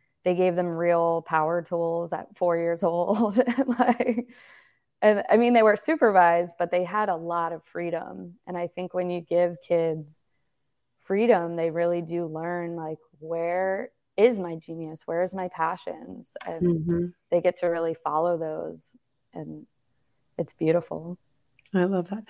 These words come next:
Speaker 2: I wanna circle back for a minute, 'cause you, when you were
Speaker 1: Mm-hmm.
Speaker 2: talking about the Socratic qu-, questions, and I was wondering if you had some other ideas. 'Cause I'm thinking,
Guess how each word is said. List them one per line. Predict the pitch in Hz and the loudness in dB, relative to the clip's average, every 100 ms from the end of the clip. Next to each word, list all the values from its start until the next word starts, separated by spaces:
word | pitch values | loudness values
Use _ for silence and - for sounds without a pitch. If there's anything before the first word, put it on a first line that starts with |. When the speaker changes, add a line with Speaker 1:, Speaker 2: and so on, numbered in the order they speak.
| - - - | -18 -18 2
Speaker 2:
I | 190 | 6
wanna | 233 | 8
circle | 240 - 208 | 6 2 2
back | - 180 202 | 4 4 4
for | - 180 | 2 4
a | |
minute, | 165 170 | 4 2
'cause | 170 | 0
you, | 175 175 | 0 2
when | 170 | 2
you | |
were | 170 | 0
Speaker 1:
Mm-hmm. | |
Speaker 2:
talking | 214 | 0
about | 185 175 | -2 -2
the | 160 | -4
Socratic | - 170 165 170 | -4 -2 -2 -2
qu-, | - - | -6 -12
questions, | - 185 196 - - 147 147 | -2 0 0 -2 -6 -6 -6
and | - 175 | -2 2
I | 175 | 2
was | |
wondering | 180 180 | 4 2
if | 175 | 2
you | 175 | 2
had | 180 175 | 0 -2
some | 165 | -2
other | 165 | 0
ideas. | 170 170 175 | 0 0 0
'Cause | 160 | 2
I'm | 175 | 2
thinking, | 180 180 185 | 2 2 0